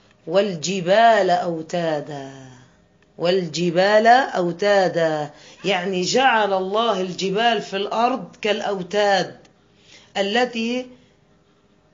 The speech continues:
تثبت بها الخيام. الله تعالى جعل الجبال في الأرض كالأوتاد التي تثبت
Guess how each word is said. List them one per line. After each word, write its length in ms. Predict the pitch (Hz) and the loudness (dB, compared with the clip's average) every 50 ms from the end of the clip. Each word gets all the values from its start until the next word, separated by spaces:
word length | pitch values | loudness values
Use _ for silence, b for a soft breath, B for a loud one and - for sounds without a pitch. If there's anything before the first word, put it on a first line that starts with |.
| _ _ _ _ - | _ _ _ _ -12
تثبت 760 | 214 180 - - 277 302 233 185 151 - 240 226 214 - 226 | -10 -8 -4 0 0 0 0 -2 -2 0 0 0 0 -2 -4
بها 340 | 202 175 208 269 254 240 226 | -4 -2 0 2 2 2 0
الخيام. 680 | 202 - - 208 208 190 190 180 170 156 143 139 131 131 - _ _ _ - _ _ _ _ _ _ _ _ _ _ 165 | 0 -4 -6 -4 -2 -2 0 0 -2 -4 -6 -10 -14 -18 -20 _ _ _ -20 _ _ _ _ _ _ _ _ _ _ -14
الله 280 | 160 170 214 233 214 | -6 -4 -2 -2 -2
تعالى 760 | 180 - 190 175 180 202 214 202 190 185 185 190 196 208 220 - - _ _ _ _ _ _ _ _ _ _ | -2 -2 -2 0 2 2 0 0 -2 -2 -4 -4 -4 -6 -10 -14 -20 _ _ _ _ _ _ _ _ _ _
جعل 640 | - - 214 262 262 247 233 208 196 180 165 156 151 151 - _ _ _ _ _ _ _ _ _ | -6 0 2 2 2 4 2 2 0 -2 -4 -6 -8 -14 -20 _ _ _ _ _ _ _ _ _
الجبال 680 | 165 151 - 165 202 196 185 233 254 247 240 220 202 - | -16 -10 -6 -4 -4 -2 2 4 4 6 6 4 2 0
في 140 | - 196 | -2 -4
الأرض 500 | 190 - - - 226 240 247 262 208 185 175 - _ _ _ _ b b b b b b _ _ | -6 -6 -4 -2 -2 -2 -2 -2 -6 -10 -16 -20 _ _ _ _ b b b b b b _ _
كالأوتاد 920 | - 220 214 214 220 - - 214 208 202 180 - 247 262 269 262 226 175 208 | -4 -4 -4 -4 -4 -4 -4 -4 -4 -4 -4 -2 0 2 2 2 0 0 -4
التي 540 | 208 202 202 226 240 240 233 226 214 208 208 | -4 -4 -2 -2 -2 -2 -4 -6 -6 -8 -6
تثبت 1040 | - 202 180 180 - 233 240 185 160 147 196 196 196 196 190 180 185 190 202 | -8 -10 -10 -6 -4 -4 -4 -4 -4 -4 -4 -4 -4 -4 -6 -8 -8 -8 -8